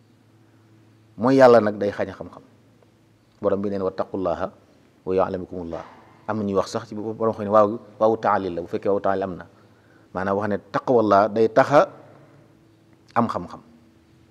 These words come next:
Taqwallah yi nag mooy def ndigal, bàyyi tere.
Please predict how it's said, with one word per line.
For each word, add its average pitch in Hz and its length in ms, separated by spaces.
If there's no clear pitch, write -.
Taqwallah 107 400
yi 101 40
nag 101 120
mooy 104 260
def 110 200
ndigal, 101 260
bàyyi 123 200
tere. 92 200